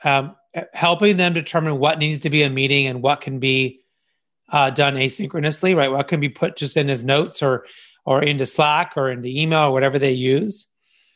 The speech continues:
Uh, I know, uh, recently Edwards Life Science, this is pr-, post, pre-covid, Edwards Life Sciences figured out that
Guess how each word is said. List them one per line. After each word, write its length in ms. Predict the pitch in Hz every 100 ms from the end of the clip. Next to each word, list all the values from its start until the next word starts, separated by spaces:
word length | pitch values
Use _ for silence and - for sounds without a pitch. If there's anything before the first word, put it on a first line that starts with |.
| - _ -
Uh, 140 | 160 151
I 100 | 156
know, 220 | 165 160
uh, 220 | - 147
recently 520 | 143 160 - 160 151 147
Edwards 360 | 147 156 135
Life 240 | 135 143 156
Science, 320 | 151 143 151
this 120 | 135
is 60 | 127
pr-, 180 | -
post, 400 | - - 165 160
pre-covid, 560 | - 185 - 139 131 127 _ _ _ _
Edwards 300 | 170 175 156
Life 180 | 160 180
Sciences 560 | 180 151 135 151 131 -
figured 300 | 151 143 135
out 300 | 131 147 -
that 240 | 139